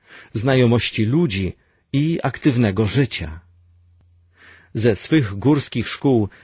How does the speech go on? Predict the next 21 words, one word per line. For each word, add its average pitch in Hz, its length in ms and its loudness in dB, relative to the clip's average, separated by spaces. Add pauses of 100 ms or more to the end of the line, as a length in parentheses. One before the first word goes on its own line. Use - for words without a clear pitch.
(120)
wysyłali 127 560 2
młodzieńców 110 680 0
do 104 160 0
uczelni 120 560 2
w 92 80 -8
miastach 101 420 -2
Francji 113 600 -2 (160)
i 104 120 -4
Włoch, 107 500 0 (460)
gdzie 120 220 0
było 113 200 2
szersze 123 420 -2
pole 98 280 0
do 82 140 -6
studiów 123 540 -2
i 87 100 -4
obserwacji, 104 760 -4 (320)
aniżeli 135 500 2
w 117 60 -2
ojczystych 135 580 0
Alpach. - 680 -10